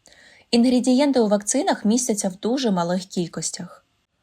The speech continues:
Кожен інгредієнт необхідний для створення вакцини та переконання, що вона безпечна та ефективна в боротьбі з хворобою. Вакцини можуть містити консерванти, які запобігають забрудненню вакцин.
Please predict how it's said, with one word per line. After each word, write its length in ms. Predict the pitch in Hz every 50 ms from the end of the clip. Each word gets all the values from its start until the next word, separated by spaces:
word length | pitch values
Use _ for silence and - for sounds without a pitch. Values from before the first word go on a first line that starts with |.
| _ _
Кожен 380 | _ - 262 254 220 220 208 202
інгредієнт 720 | 196 196 196 190 196 190 - 208 202 247 311 392 359 -
необхідний 520 | 214 202 202 190 - - 254 277 - 294
для 180 | 226 - 190 180
створення 480 | - - - 208 208 196 196 185 185 175
вакцини 560 | 180 180 - - - 220 233 302 359 302 220
та 120 | 202 185
переконання, 640 | 180 190 180 180 180 185 180 185 214 269 320 277 208
що 200 | - - - 185
вона 240 | 185 190 190 185 175
безпечна 720 | 175 185 180 - - - 208 294 370 - - - 185 180
та 120 | - 185 180
ефективна 640 | 175 180 180 190 180 - - 208 220 294 285 247
в 100 | 202 190
боротьбі 420 | 185 175 170 170 165 - - 202
з 80 | 196 -
хворобою. 680 | - - 196 196 190 175 165 160 170 156 151 - - 190 - _ _ _ _ _ - - - - - - - -
Вакцини 480 | 277 339 339 - - 240 247 262 277
можуть 360 | 220 190 196 202 208 202 -
містити 440 | 190 185 190 - - 196 190 190 180
консерванти, 680 | - 180 175 - - 175 170 180 202 254 330 320 - 208
які 200 | 190 185 - 208
запобігають 720 | 196 - 196 196 185 165 175 175 180 180 180 220 277 277 220
забрудненню 640 | - 185 170 170 175 170 165 180 208 202 196 196 175
вакцин. 600 | 175 170 - - - - 160 147 143 143 160